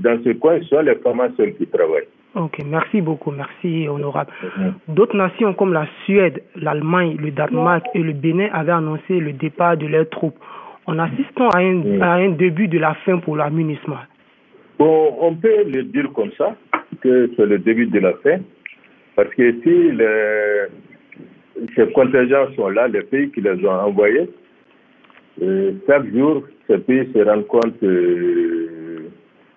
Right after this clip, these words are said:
Speaker 1: euh, enfin, de l'inutilité même de leur présence sur le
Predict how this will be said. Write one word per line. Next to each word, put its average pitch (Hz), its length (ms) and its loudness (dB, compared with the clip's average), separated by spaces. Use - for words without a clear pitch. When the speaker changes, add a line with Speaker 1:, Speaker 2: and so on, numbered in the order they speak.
Speaker 1:
euh, 85 640 0
enfin, 107 420 4
de 95 160 -2
l'inutilité 139 760 2
même 127 420 0
de 95 60 0
leur 113 240 0
présence 104 420 0
sur 117 120 -2
le 92 180 -2